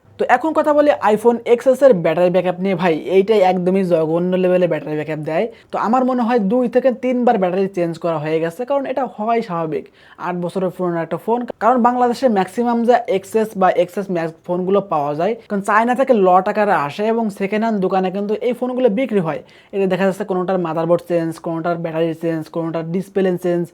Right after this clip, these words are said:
কোনোটা দেখবেন যে ফেস আইডি নষ্ট হয়ে গেছে, মানে একটা না একটা সমস্যা থাকবেই, অথবা একটা না একটা চেঞ্জ করা থাকবেই, ঠিক আছে? তো এগুলো দেখেই আপনার কিনতে হবে। তো এইটার ব্যাটারি ব্যাকআপ ভাই খুবই জঘন্য। যদি চেঞ্জ করে অরিজিনাল কোনো ভালো ব্যাটারি লাগায়, তাহলে ব্যাটারি, ব্যাটারি ব্যাকআপ কিছুটা পাওয়া যায়।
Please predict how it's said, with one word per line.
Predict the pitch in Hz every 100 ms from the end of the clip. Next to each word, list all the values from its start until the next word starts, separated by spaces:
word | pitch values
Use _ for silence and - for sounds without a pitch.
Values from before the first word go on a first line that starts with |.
| _ - _
কোনোটা | - 208 208
দেখবেন | 214 196 202
যে | 196 208
ফেস | 202 185
আইডি | 190
নষ্ট | 190 170 -
হয়ে | 175 170
গেছে, | 165 180 175
মানে | 262 311 311
একটা | 302
না | 302
একটা | 285
সমস্যা | 247 247 254
থাকবেই, | 220 233 220 254 202
অথবা | 220 226 -
একটা | 202 208
না |
একটা | 208 220
চেঞ্জ | 220 214 208
করা | 226
থাকবেই, | 214 190 185 170 156 -
ঠিক | 247 220
আছে? | 165 - _ _ _
তো | 202 -
এগুলো | 220 220
দেখেই | 226 208 247
আপনার | 233 202 185
কিনতে | 190 180 160
হবে। | 147 143 - - _ _ -
তো | 233 -
এইটার | 226 240 220
ব্যাটারি | 190 196
ব্যাকআপ | 208 208 214
ভাই | 185 180
খুবই | 170 185
জঘন্য। | 165 160 180 190 226 - -
যদি | 226 240
চেঞ্জ | - 226 233
করে | - 247 -
অরিজিনাল | 170 175 175 208 214
কোনো | 208 208
ভালো | 156 156 185
ব্যাটারি | 175 196
লাগায়, | 175 165 190 254
তাহলে | 302 294 269
ব্যাটারি, | 233 220 202
ব্যাটারি | 196 202
ব্যাকআপ | 202 202 202
কিছুটা | 175 180 196 165
পাওয়া | 160 156
যায়। | 202